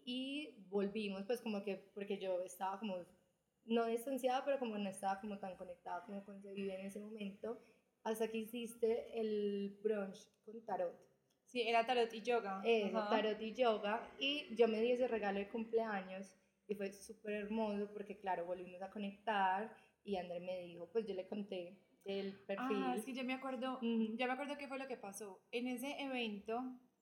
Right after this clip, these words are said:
Speaker 2: como que yo le estaba dando el mensaje de, del tarot y de los oráculos a cada persona en
Speaker 1: Ujú.
Speaker 2: especial, y hubo una que tú dijiste como que, "Yo quiero, pues, como
Speaker 1: Ajá.
Speaker 2: acompañar este mensaje", y le dijiste que el arcángel Chamuel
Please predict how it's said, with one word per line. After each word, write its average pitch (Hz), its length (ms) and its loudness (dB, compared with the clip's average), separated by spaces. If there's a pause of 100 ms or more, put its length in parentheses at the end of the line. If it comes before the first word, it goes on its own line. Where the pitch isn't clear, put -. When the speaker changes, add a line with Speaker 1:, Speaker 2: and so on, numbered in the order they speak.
(420)
Speaker 2:
como 240 200 -12
que 233 120 0
yo 220 80 4
le 214 60 2
estaba 254 340 4
dando 269 220 0
el 247 80 -4
mensaje 226 760 -2
de, 202 880 -2
del 214 200 -2
tarot 214 320 -2
y 226 60 -4
de 240 80 0
los 233 120 -4
oráculos 220 420 -4
a 220 120 -4
cada 202 240 -6
persona 233 320 -6
en 214 60 -6
Speaker 1:
Ujú. 220 100 -4
Speaker 2:
especial, 247 560 0 (420)
y 254 120 -2
hubo 254 260 4
una 247 460 0
que 247 80 -8
tú 214 360 -12
dijiste 240 400 -8
como 202 200 -10
que, 196 180 -14
"Yo 202 140 -14
quiero, 226 420 0 (380)
pues, 220 160 -8
como 196 560 -12
Speaker 1:
Ajá. 208 160 -2
Speaker 2:
acompañar 202 520 -4
este 196 200 -8
mensaje", 208 640 -6 (440)
y 330 540 -2
le 240 80 2
dijiste 233 380 2
que 254 80 -8
el 240 80 0
arcángel 220 360 -4
Chamuel 226 460 -4